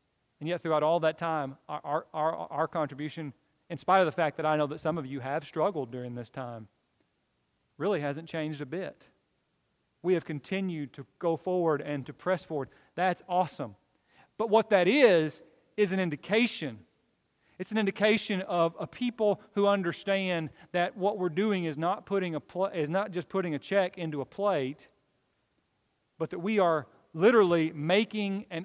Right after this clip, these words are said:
offering before God who is worthy even of our treasures. And there is a world of difference in those two things. I've got lots of bills that I pay because if I don't pay the bill,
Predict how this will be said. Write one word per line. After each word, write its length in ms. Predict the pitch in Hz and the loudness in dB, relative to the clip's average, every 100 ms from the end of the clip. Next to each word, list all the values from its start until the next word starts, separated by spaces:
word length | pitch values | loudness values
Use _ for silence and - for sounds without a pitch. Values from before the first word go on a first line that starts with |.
| - | -2
offering 800 | 165 185 180 - 175 175 170 175 139 _ _ _ _ | 4 4 4 -2 -2 -2 -4 -6 -10 _ _ _ _
before 340 | 147 - 170 143 | -8 -2 0 0
God 540 | 147 160 180 180 175 | 0 2 6 6 4
who 160 | 165 156 | 0 -4
is 160 | 139 | -6
worthy 840 | 135 139 175 185 175 139 139 127 123 _ _ _ _ _ | -4 2 4 6 4 0 -4 -6 -12 _ _ _ _ _
even 280 | 196 185 175 | -6 -4 -4
of 120 | 151 | -2
our 120 | 139 | -4
treasures. 600 | - 143 120 117 104 - _ _ _ _ _ _ _ _ _ _ | -4 -6 -6 -12 -20 -20 _ _ _ _ _ _ _ _ _ _
And 120 | 147 160 | -10 -4
there 140 | 175 | -2
is 120 | 135 | -4
a 100 | 123 | -6
world 800 | 113 117 131 147 156 160 165 160 | -10 -10 -6 -4 -2 -4 -6 -10
of 200 | 160 160 | -14 -10
difference 380 | 143 131 120 117 | -10 -10 -12 -12
in 120 | 123 | -12
those 220 | 123 120 - | -10 -10 -10
two 160 | 139 | -14
things. 500 | 135 123 110 110 - _ _ _ _ _ _ 165 | -10 -12 -12 -16 -20 _ _ _ _ _ _ 0
I've 160 | 208 | 0
got 260 | 170 139 143 | 2 0 2
lots 280 | 160 175 196 | 2 2 0
of 120 | 160 | 0
bills 440 | 185 165 139 131 | 2 4 2 0
that 160 | 143 139 | -2 0
I 120 | 147 | 0
pay 380 | - 156 131 120 | 0 0 0 -6
because 220 | 120 139 | -8 -6
if 120 | 131 | -2
I 120 | 139 156 | 0 2
don't 220 | 165 170 | 0 -2
pay 200 | 165 170 | -2 -2
the 120 | 160 | -2
bill, 440 | 165 175 151 135 | 0 2 2 0